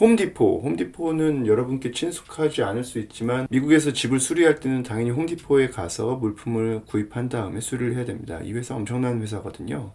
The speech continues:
스타벅스 보시면은 독점적 기업이죠. 그리고 맥도날드도 거의 독점적 기업,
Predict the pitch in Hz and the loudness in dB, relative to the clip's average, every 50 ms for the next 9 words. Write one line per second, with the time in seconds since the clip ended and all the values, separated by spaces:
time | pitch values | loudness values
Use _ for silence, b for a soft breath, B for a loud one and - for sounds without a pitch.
0 | _ - - - - 214 202 190 180 180 - - - - 170 170 165 156 151 139 | _ -14 -12 -2 0 2 2 2 0 0 -2 -4 0 2 4 4 4 4 2 0
1 | 135 - - - - - 117 - - 135 135 127 127 127 127 127 123 113 104 98 | -2 -6 -10 -6 -2 -2 0 0 0 0 0 2 2 0 0 0 -2 -4 -4 -6
2 | 98 87 - _ - 113 104 - - - 131 127 120 120 110 110 - - - - | -8 -10 -12 _ -10 -10 -10 -2 0 2 2 2 2 0 0 -2 -4 -10 -2 0
3 | 120 104 90 85 80 - 85 82 78 - 120 - - - 92 90 - - - 95 | 2 2 2 -2 -6 -8 -8 -8 -8 -10 -12 -14 -12 -10 -10 -10 -10 -12 -14 -14
4 | - - - 110 110 110 - 131 135 131 123 113 113 110 107 117 117 113 104 92 | -12 -6 -2 0 0 0 2 2 2 4 4 2 2 0 2 2 2 2 0 -2
5 | - - - 107 107 107 - - - 120 113 104 101 87 - - - - - - | -6 -4 -2 -2 -2 -2 -6 -6 -2 -2 -2 -2 -2 -6 -6 -10 -14 -12 -12 -12
6 | - - | -12 -10